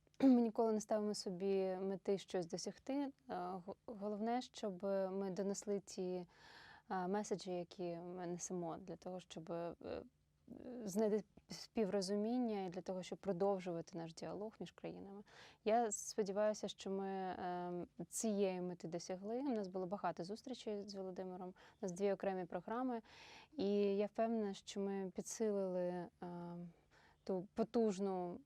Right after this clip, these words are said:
е, силу дружби, яка є між Сполученими Штатами і Україною, яка допомагає нам триматися стільки місяців. Е, мені здається, що візит був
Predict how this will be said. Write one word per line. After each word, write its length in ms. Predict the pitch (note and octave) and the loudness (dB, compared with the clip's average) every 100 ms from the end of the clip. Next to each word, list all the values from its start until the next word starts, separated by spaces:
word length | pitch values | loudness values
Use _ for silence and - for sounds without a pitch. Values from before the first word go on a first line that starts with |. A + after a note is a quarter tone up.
| _ - | _ -10
е, 180 | F#3 F3 | -8 -6
силу 300 | - G#3 F3+ | 0 2 2
дружби, 640 | F3 G3+ A#3+ - G3 F#3+ - - - - - | 0 -2 -2 -4 -4 -4 -10 -20 -20 -16 -6
яка 200 | G3+ G3 | -2 0
є 180 | F#3+ F#3 | 0 0
між 200 | F3+ E3+ | -4 -6
Сполученими 480 | - F3 - F3+ F3 | -2 -2 -2 -6 -4
Штатами 580 | - G3 F#3 E3+ F3 G3 - | -4 -4 -4 -6 -6 -8 -4
і 240 | F#3+ F#3 | -2 -2
Україною, 720 | F3 G3 G3+ B3+ C4+ A#3 A3+ | 0 0 2 2 2 0 -4
яка 220 | A3+ G3+ F3+ | -4 -2 -2
допомагає 600 | F#3 F#3 F3+ F#3+ F3+ E3+ | 0 -2 -2 -2 -4 -4
нам 220 | E3+ E3+ | -4 -6
триматися 640 | - F3 F3 D#3+ E3 F3 | -4 -4 -4 -4 -8 -10
стільки 420 | - F#3 - - F3+ F3 - | -8 -8 -8 -12 -12 -12 -8
місяців. 580 | F#3 - G3+ - A3 B3+ _ - - - - - - - | -6 -6 -8 -4 -2 -4 _ -20 -20 -20 -20 -20 -18 -8
Е, 60 | F3+ | -4
мені 280 | F#3 G#3 A3+ | 2 2 4
здається, 320 | A3 A3 G3 | 2 2 -2
що 420 | - - G3 F#3 | -8 -4 -2 0
візит 400 | F#3+ F#3+ G3 G#3 | 2 4 6 6
був 280 | F3+ F#3+ | 6 2